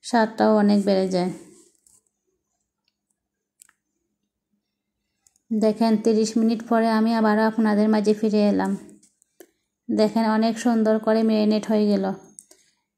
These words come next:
লেবুর রসটা দেওয়ার চেষ্টা করবেন, এতে করে কিন্তু ভালো করে ম্যারিনেট হবে। এখানে আমি নিয়েছি হাফ কাপ ময়দা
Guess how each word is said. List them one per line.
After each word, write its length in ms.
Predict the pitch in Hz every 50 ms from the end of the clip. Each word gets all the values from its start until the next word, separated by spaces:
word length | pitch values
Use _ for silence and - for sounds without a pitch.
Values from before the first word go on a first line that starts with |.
| 240 226 - - -
লেবুর 360 | - 220 226 226 214 214 220 208
রসটা 320 | 214 214 208 214 - - 226
দেওয়ার 220 | 220 233 226 220 214 -
চেষ্টা 280 | 226 220 220 - 220 214
করবেন, 340 | 208 214 214 208 208 220 214
এতে 220 | 214 208 208 214 214
করে 280 | 214 - 214 208 214 214
কিন্তু 380 | 214 220 220 220 214 208 220 226 226 220 - - - - - - _ _ 226
ভালো 220 | 220 214 214 214 214
করে 220 | 208 214 208 214 214
ম্যারিনেট 420 | 214 214 214 214 208 208 208 208 208
হবে। 280 | - 208 196 190 196 196 196 - - - - - - -
এখানে 320 | 226 233 226 240 233 233
আমি 200 | 233 226 226 226
নিয়েছি 480 | 226 226 220 226 220 220 220 - 240 247 247 240 247 - - - - - -
হাফ 240 | - - 214 214 214 - -
কাপ 220 | - 233 233 226 - - - -
ময়দা 380 | 226 226 220 214 202 185 185 175